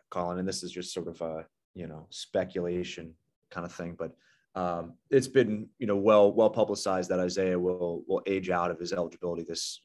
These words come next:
coming track season, right? Um, i-, in that case, can you see a, a kid like him, uh, graduate this semester and go to college early, or do you think,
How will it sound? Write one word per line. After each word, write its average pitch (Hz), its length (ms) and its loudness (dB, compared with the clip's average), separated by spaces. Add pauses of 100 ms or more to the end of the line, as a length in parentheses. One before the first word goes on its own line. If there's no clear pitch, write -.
coming 82 340 -10 (260)
track 85 260 0
season, 80 360 -12
right? 85 240 -4 (380)
Um, 87 340 -2 (520)
i-, 139 160 0 (440)
in 131 120 0
that 143 180 2
case, 143 280 0
can 135 160 -2
you 123 80 4
see 147 500 4
a, 131 160 8 (240)
a 98 80 0
kid 117 420 0
like 104 240 2
him, 101 580 -4 (120)
uh, 85 220 0
graduate 92 600 2
this 87 160 -8
semester 87 540 -6
and 82 100 -10
go 87 100 -2
to 87 80 -4
college 85 520 -6
early, 85 280 -4
or 80 120 -10
do 82 80 -12
you 82 40 -12
think, 87 360 -10